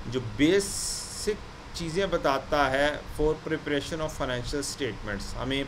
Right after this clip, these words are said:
format ये चीज़ बताता है, कौन कौन सी, अ, general requirements हैं वो ये बताता है, कौन कौन सी specific चीज़ें हैं,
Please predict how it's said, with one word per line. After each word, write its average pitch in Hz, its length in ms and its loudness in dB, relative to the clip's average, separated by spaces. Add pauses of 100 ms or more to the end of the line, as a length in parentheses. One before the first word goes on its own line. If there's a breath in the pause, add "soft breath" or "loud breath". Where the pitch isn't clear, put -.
(120)
format 147 640 4
ये 139 140 0
चीज़ 135 400 -6
बताता 131 480 2
है, 127 180 2
कौन 139 240 -4
कौन 143 220 -4
सी, 147 160 -6
अ, 143 280 0
general 135 360 0
requirements 131 680 0
हैं 135 60 0
वो 123 140 -4
ये 139 140 -2
बताता 127 480 0
है, 131 80 2
कौन 139 200 -4
कौन 139 180 -6
सी 147 140 -6
specific 139 560 -2
चीज़ें 135 460 -4
हैं, 127 400 -6